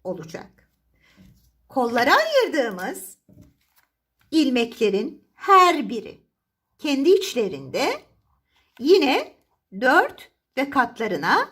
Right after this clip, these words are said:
eşit olacak. Kollarda bu yirmi ilmek için ne kadar indirim yapabiliriz? Kısaca düşünelim.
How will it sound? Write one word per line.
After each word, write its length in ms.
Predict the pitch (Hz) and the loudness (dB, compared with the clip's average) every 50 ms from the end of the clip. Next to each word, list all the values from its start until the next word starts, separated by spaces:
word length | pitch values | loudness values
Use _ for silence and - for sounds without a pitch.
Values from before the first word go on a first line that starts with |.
| _ _ _ _ _ | _ _ _ _ _
eşit 300 | - - - - 175 - | -12 -10 -10 -10 -12 -12
olacak. 440 | 156 120 - 98 - - - - - _ _ _ _ _ _ _ _ _ _ _ - - - _ _ - | -12 -12 -12 -14 -18 -20 -20 -20 -20 _ _ _ _ _ _ _ _ _ _ _ -20 -20 -20 _ _ 0
Kollarda 720 | - 523 523 392 330 269 240 233 208 202 262 311 480 - - - _ | 4 4 4 6 4 4 2 2 0 0 0 0 -2 -2 -6 -16 _
bu 160 | 247 320 339 | -6 -4 -2
yirmi 360 | 302 320 381 403 440 494 508 | 2 4 4 4 2 0 -2
ilmek 380 | 453 349 269 214 185 170 190 - | -2 -4 -4 -4 -8 -10 -12 -14
için 420 | - - - 339 415 - - - - | -16 -10 -6 -4 -4 -4 -6 -12 -12
ne 180 | 381 427 539 - | -8 -6 -4 0
kadar 280 | - 349 233 247 220 | 0 0 2 0 -2
indirim 400 | 208 214 202 196 208 190 196 208 | -4 -4 -6 -6 -6 -6 -6 -6
yapabiliriz? 840 | 214 214 208 220 202 190 220 202 196 214 285 440 571 - - - - _ _ _ _ _ _ _ _ _ - | -6 -8 -6 -6 -6 -8 -6 -4 -2 2 4 4 4 4 0 -10 -16 _ _ _ _ _ _ _ _ _ -4
Kısaca 540 | - 539 - 392 294 226 330 359 415 - - - - | -4 -2 0 0 0 2 4 2 2 2 -2 -8 -10
düşünelim. 520 | 277 277 - 208 185 180 - - - - | -10 -10 -8 -10 -10 -10 -12 -16 -18 -20